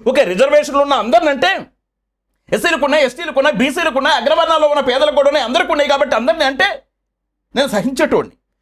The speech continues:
ఇక్కడ నేను మళ్ళా నువ్వు ఈ కమ్యూనిటీస్ కాబట్టి ఇలా మాట్లాడుతాను. నేను ఏ కమ్యూనిటీ అయినా ఇలాగే మాట్లాడతా. నాకు బాధితుడి కమ్యూనిటీ నేను అంతే. జ్ఞానం, జ్ఞానం. ఓకే, జ్ఞానానికి వస్తున్నా నేను,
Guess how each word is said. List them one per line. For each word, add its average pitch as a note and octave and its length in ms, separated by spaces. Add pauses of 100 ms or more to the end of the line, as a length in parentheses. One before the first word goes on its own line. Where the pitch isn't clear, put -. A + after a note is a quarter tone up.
(120)
ఇక్కడ A3+ 240
నేను C4+ 240
మళ్ళా B3+ 260
నువ్వు B3+ 220
ఈ A#3 160
కమ్యూనిటీస్ C4+ 460
కాబట్టి B3+ 320
ఇలా A#3+ 100
మాట్లాడుతాను. A#3+ 460
నేను G#3 140
ఏ G#3+ 220
కమ్యూనిటీ C4+ 380
అయినా C#4+ 180
ఇలాగే B3 220
మాట్లాడతా. F3+ 420 (220)
నాకు G3 220
బాధితుడి B3+ 640
కమ్యూనిటీ A3 320
నేను E3+ 220
అంతే. D#3 320 (1160)
జ్ఞానం, E3+ 380 (800)
జ్ఞానం. G3+ 400 (520)
ఓకే, E3 340 (380)
జ్ఞానానికి A#3 520
వస్తున్నా D3+ 300
నేను, F#2+ 200